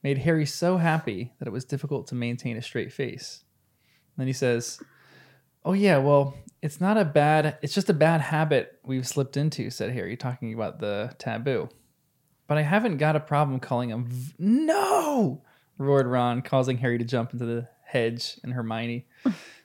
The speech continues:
nose buried in a book at the entrance, tent entrance to scowl over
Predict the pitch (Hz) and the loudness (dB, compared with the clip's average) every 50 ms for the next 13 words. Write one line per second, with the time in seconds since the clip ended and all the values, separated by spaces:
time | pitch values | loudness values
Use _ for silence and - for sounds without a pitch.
0 | _ - 139 147 156 160 165 147 143 156 151 151 143 143 139 127 139 135 - 135 | _ 2 6 8 8 8 8 8 8 8 8 8 6 4 2 2 2 0 0 -2
1 | 127 - - - 131 131 131 127 - 131 127 127 - - 143 139 127 - 127 120 | -4 -6 -12 -8 -4 -4 -4 -2 -2 -2 -2 -2 -2 -2 -2 -2 -2 -4 -6 -6
2 | - 127 127 127 127 - - - - - - - 127 - - - - 131 123 127 | -6 -6 -6 -6 -6 -10 -14 -16 -18 -16 -12 -10 -8 -8 -8 -6 -2 0 0 2
3 | 127 127 127 123 123 123 131 127 123 | 2 2 2 2 2 2 0 -2 -4